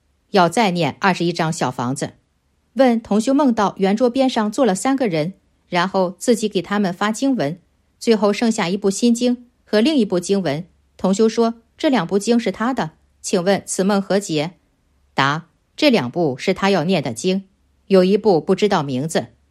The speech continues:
最好先多念心经，还要念大悲咒。”问：“一位同修梦见一个小男孩穿得很整齐，但是面带忧郁，旁边还有两个小孩，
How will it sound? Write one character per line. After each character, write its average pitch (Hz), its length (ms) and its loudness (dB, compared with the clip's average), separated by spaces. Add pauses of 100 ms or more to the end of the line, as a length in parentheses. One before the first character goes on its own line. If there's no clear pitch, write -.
(240)
最 277 220 2
好 143 320 0
先 185 240 -2
多 208 140 4
念 180 160 0
心 175 240 -4
经， 190 260 -2 (480)
还 180 140 0
要 190 120 6
念 180 200 2
大 143 160 0
悲 185 180 -2
咒。” 175 280 -4 (680)
问 240 320 2
：“一 240 80 0
位 269 140 2
同 202 180 -2
修 262 160 0
梦 285 180 2
见 185 280 -2 (220)
一 214 60 0
个 233 140 2
小 196 160 -2
男 180 180 -2
孩 196 200 -2
穿 226 200 -4
得 202 120 -2
很 220 160 -2
整 185 180 -4
齐， 170 380 -6 (240)
但 214 180 0
是 202 160 0
面 240 240 2
带 196 140 0
忧 254 180 2
郁， 180 300 -2 (400)
旁 214 180 2
边 254 180 4
还 240 140 0
有 302 140 4
两 208 160 2
个 180 100 -2
小 165 180 -2
孩， 156 380 -4